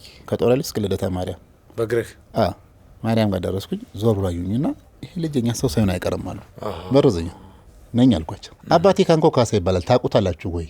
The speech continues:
Speaker 1: አልኳቸው። ያ አለኝ። «የእሱ ልጅ ልጅ ነው?» ና ብሎኝ አንድ ሰውዬ ልደታ ይዞኝ፣ እሳቸውም
Speaker 2: እሺ።
Speaker 1: እዛ ማአት ልጆች ነበሯቸውና ሽመና ያሰራሉ እሳቸውም።
Speaker 2: እህ።
Speaker 1: እሳቸው ቤት ኖርኩኝ የተወሰነ ጊዜ። ህይወት ተመቸኝ እዛ ቤት። ለምን መሰለህ?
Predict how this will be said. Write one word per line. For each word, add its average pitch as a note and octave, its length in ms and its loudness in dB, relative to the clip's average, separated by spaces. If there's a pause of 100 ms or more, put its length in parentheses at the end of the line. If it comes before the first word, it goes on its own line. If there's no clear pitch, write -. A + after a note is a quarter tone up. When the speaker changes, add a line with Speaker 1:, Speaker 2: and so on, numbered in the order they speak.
(280)
Speaker 1:
አልኳቸው። B2+ 440 2 (580)
ያ E3+ 140 2 (340)
አለኝ። - 200 -2 (460)
«የእሱ E3+ 280 6 (100)
ልጅ F#4 200 4
ልጅ G4+ 200 4
ነው?» B2+ 240 4 (400)
ና G#2 180 4
ብሎኝ C#3 260 -2 (180)
አንድ F#2+ 200 0
ሰውዬ A2+ 260 -2 (200)
ልደታ F#2 340 -2
ይዞኝ፣ - 300 -12 (260)
እሳቸውም A2+ 380 2
Speaker 2:
እሺ። F#2 60 2
Speaker 1:
እዛ G2 80 2 (100)
ማአት F#2+ 320 0
ልጆች F#2+ 340 -6
ነበሯቸውና F#2+ 680 -2 (460)
ሽመና A#2+ 340 4
ያሰራሉ E2+ 380 2
እሳቸውም። E2+ 440 -4 (200)
Speaker 2:
እህ። A2+ 180 -6 (680)
Speaker 1:
እሳቸው A#2+ 320 2
ቤት F#2 180 -2
ኖርኩኝ F#2 280 -8
የተወሰነ F2+ 460 -10
ጊዜ። - 160 -14 (760)
ህይወት D3+ 200 6
ተመቸኝ F#2+ 360 -4
እዛ E2+ 180 -8
ቤት። - 180 -20 (560)
ለምን D3+ 200 2
መሰለህ? E2+ 380 -4